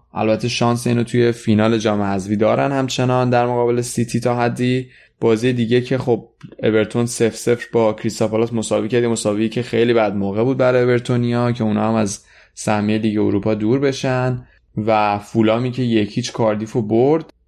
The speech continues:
تو سه تا بازی اخیرش یک سوم امتیازهای کل فصل رو گرفته، سه تا برد داشته. البته سقوطش قطعی شده، یه جوری تازه موتورشون روشن شد. ساوثهمپتون و برنموث هم که سه سه کردن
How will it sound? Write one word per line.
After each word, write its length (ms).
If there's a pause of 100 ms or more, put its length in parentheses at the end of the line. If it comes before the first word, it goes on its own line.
تو 120
سه 200
تا 160
بازی 300
اخیرش 600
یک 240
سوم 320
امتیازهای 560
کل 260
فصل 380
رو 60
گرفته، 360
سه 320
تا 140
برد 320
داشته. 800
البته 580
سقوطش 760
قطعی 400
شده، 380
یه 120
جوری 220
تازه 280
موتورشون 600
روشن 400
شد. 380 (200)
ساوثهمپتون 600
و 60
برنموث 420
هم 140
که 180
سه 320
سه 240
کردن 760